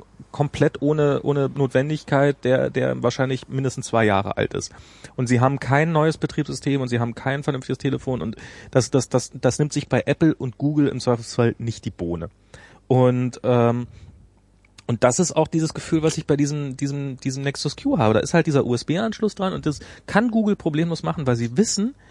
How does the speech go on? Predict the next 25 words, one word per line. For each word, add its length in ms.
ja, 360
das 160
stellt, 440
das 80
stellt 240
hier 140
fünfhundert 440
Entwickler, 500
stellt 260
das, 160
äh, 220
die, 120
die 140
damit 320
hacken 240
wollen, 240
stellt 240
das, 240
äh, 100
ruhig 460
und 140
die 160
können 300
da 120
drauf 400